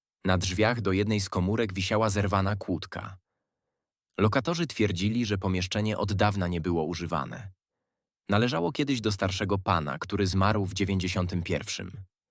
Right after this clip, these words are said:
Kiedy milicja weszła do środka, wewnątrz unosił się zapach, którego podobno nie da się pomylić z niczym innym. Zgaszona świeca,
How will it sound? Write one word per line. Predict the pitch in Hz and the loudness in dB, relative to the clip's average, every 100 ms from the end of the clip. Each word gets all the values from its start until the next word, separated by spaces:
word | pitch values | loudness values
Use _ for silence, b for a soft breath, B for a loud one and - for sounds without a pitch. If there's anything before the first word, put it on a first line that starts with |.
| _ _ _ _ _ - | _ _ _ _ _ 0
Kiedy | 107 107 | 2 4
milicja | 104 123 131 131 | 4 2 2 2
weszła | 117 - | 2 0
do | 104 | 0
środka, | 95 - 104 101 85 85 B B B - | 0 0 0 0 -2 -2 B B B 0
wewnątrz | 113 123 139 131 - | 2 4 0 0 -2
unosił | 107 110 117 | 0 2 0
się | 107 95 | 0 0
zapach, | 85 90 95 85 - | 2 2 2 -2 -4
którego | - 107 113 | -2 0 2
podobno | 107 113 117 113 | 2 2 2 2
nie | 107 104 113 | 2 4 4
da | 98 | 2
się | 98 92 | 2 0
pomylić | 95 90 82 80 - | 0 0 0 -4 -4
z | 95 | 0
niczym | 101 98 87 | 0 0 -2
innym. | 92 76 64 - 92 _ _ _ _ _ _ | -2 -2 -4 -10 -14 _ _ _ _ _ _
Zgaszona | 92 101 95 92 82 | 0 2 2 2 0
świeca, | - 107 107 - 110 110 | 0 0 0 0 0 -2